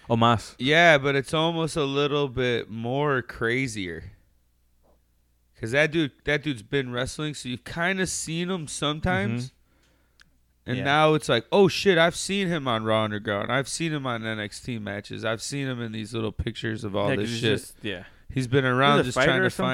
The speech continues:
Speaker 1: something,
Speaker 2: his
Speaker 1: maybe?
Speaker 2: storyline.
Speaker 1: I don't know. Something like that.
Speaker 2: And I like that he uses the fucking, the spike, the thumb spike.
Speaker 1: S-, I think then he's that before, right? <laughs> I think he's, I
Speaker 2: Yeah,
Speaker 1: think
Speaker 2: but
Speaker 1: he's
Speaker 2: that
Speaker 1: used
Speaker 2: shit looked,
Speaker 1: Yeah.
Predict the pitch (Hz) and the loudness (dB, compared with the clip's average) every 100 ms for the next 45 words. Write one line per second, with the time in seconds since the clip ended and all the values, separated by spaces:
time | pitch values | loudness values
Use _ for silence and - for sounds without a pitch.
0 | 127 120 - - 131 139 165 175 - 101 | -2 -4 -6 -4 -2 0 0 -2 -4 -4
1 | 123 131 127 120 117 _ _ - 127 120 | -4 -2 -2 -6 -10 _ _ -12 -10 -10
2 | 123 131 131 - - 139 143 143 151 165 | -10 -10 -12 -14 -4 2 4 4 2 2
3 | 175 151 135 131 151 131 127 120 - 131 | 2 2 2 0 -2 -2 -4 -4 0 -2
4 | 127 120 98 95 - - - - - - | 0 -2 -4 -8 -16 -20 -20 -20 -18 -18
5 | - - - - - _ - - - - | -20 -20 -20 -20 -20 _ -20 -20 -18 -14
6 | - - - 113 104 - - _ _ - | -12 -8 -2 -2 -2 -10 -18 _ _ -10
7 | 98 - 107 107 107 - - 92 95 - | -10 -6 -6 -4 -6 -10 -6 -6 -6 -10
8 | - _ _ _ _ _ _ _ _ _ | -20 _ _ _ _ _ _ _ _ _
9 | _ - - 120 127 117 120 139 143 135 | _ -20 -10 -4 -2 0 2 2 4 2
10 | 120 104 120 127 117 123 131 120 117 117 | 2 0 4 4 4 2 -2 -2 -2 -4
11 | - 120 123 139 131 113 110 123 127 - | -8 -4 2 4 4 4 2 2 2 0
12 | 131 107 113 104 117 107 117 | 0 2 -2 -2 -4 -4 -4